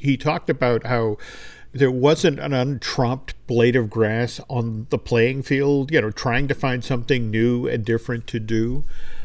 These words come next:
was really, really hard. I feel like Koala Man kind of leads into that. It's like, okay, how can we do this superhero thing different than everybody else?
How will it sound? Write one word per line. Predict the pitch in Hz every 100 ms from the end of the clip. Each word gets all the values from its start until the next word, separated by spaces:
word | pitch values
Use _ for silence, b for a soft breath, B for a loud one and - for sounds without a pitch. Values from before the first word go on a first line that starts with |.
| B
was | 147 127
really, | 139 170 180
really | 175 196 165
hard. | 220 359 - - - b b b b b -
I | 120
feel | - 147
like | 147 135 123 - B B B
Koala | - 147 156 147
Man | 143 135 131 127
kind | - 151 147
of | 139 120
leads | 127 139 113
into | 135 139 110
that. | 104 101
It's | 98
like, | 110 98
okay, | 117 123 92 90
how | 101 127
can | 147 143 131
we | 120
do | 113 117 110
this | 113 -
superhero | 117 123 98 110 107 101 98
thing | 123 104 101 95
different | 110 - 104 104
than | - 98
everybody | 104 98 110 110
else? | 123 - - -